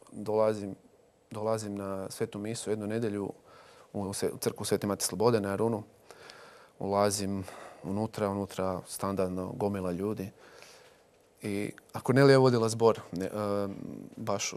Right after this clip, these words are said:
u Svete Mati Slobode ned-, nedjeljom na večer. I došlo vrijeme pričesti. Došlo vrijeme pričesti, one kolone ljudi za, za pričest se stvaraju, to, ono,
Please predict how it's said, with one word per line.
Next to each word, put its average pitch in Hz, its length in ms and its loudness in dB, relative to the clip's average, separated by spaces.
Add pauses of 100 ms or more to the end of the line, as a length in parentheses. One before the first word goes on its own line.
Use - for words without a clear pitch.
u - 420 -10
Svete - 300 -6
Mati 101 180 -4
Slobode 104 340 0
ned-, 101 360 -2
nedjeljom 101 380 0
na 98 60 -2
večer. 127 400 0 (1900)
I 117 300 0
došlo 127 240 4
vrijeme 131 220 6
pričesti. 135 600 0 (1900)
Došlo 131 200 -2
vrijeme 127 200 2
pričesti, 135 380 -2
one 120 140 2
kolone 110 440 2
ljudi 110 300 -2
za, 98 260 -4
za 110 140 -4
pričest - 440 -6
se - 80 -10
stvaraju, 104 520 2
to, 101 280 0
ono, 95 260 -4